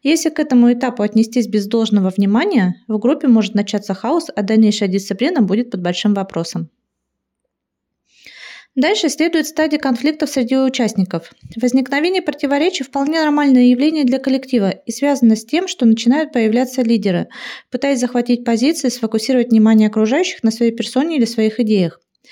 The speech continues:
Такие ситуации нельзя просто пресекать. Это приведёт к уходу лидера в тень и образованию подгрупп. Конфликты важно решать здесь и сейчас и через обсуждение между участниками.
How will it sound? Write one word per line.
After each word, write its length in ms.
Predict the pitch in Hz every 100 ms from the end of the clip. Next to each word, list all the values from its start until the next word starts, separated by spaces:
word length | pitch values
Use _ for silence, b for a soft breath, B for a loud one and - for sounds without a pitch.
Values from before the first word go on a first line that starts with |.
| B B B -
Такие 280 | 262 320
ситуации 460 | 349 370 370 349 349
нельзя 300 | 370 349 285
просто 320 | 214 226 220
пресекать. 580 | 202 208 220 202 165 - -
Это 240 | - 262 302
приведёт 420 | 277 262 262 277
к 80 | 277
уходу 320 | 247 285 254
лидера 340 | 254 240 240
в 120 | 240 -
тень 180 | 339 370
и 80 | -
образованию 560 | 233 226 226 240 254 247
подгрупп. 460 | 240 240 214 - - _ - B B B
Конфликты 540 | - 240 240 392 392
важно 320 | 269 247 226 226
решать 380 | 220 214 196 -
здесь 340 | 214 233 254 247
и 40 |
сейчас 480 | 214 220 285 349 - _ _
и 140 | - 247
через 340 | - 330 254
обсуждение 500 | 220 - 208 254 285
между 240 | 214 214 220
участниками. 680 | 214 190 - 190 185 180